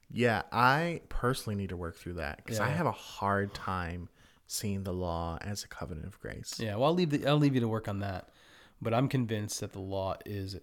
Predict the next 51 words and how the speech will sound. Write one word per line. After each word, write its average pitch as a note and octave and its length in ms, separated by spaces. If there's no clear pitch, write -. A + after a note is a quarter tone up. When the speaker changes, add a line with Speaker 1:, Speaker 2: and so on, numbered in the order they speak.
Speaker 2:
is A2 180
a A2 40
part F#2 300
of F2+ 60
the F2 60
covenant F#2 420
of C2+ 60
grace. - 320
And G#2+ 100
it's F#2 160
not G#2 340
a, F#2+ 220
uh, E2 580
like G#2+ 120
a, G2 120
like G2+ 260
a, F#2+ 220
a A2+ 60
redoing A#2+ 600
of G#2 140
the G2+ 80
covenant G2 320
of F#2+ 60
works G2 300
from F2+ 460
Genesis G2 380
two. - 240
So F#2 420
more C#3+ 240
on C3+ 80
that A2+ 160
later. A2 180
Maybe A2+ 180
that's G#2 160
a - 40
podcast. F#2+ 640
We'll G#2 80
put - 160
a F2+ 40
pin F#2+ 160
in F#2+ 120
it E2+ 80
for - 120
now. E2+ 180
So, - 340
uh, B2+ 200
one D3 180
scriptural C#3+ 340
support C3+ 440
that's A#2+ 180
worth B2+ 480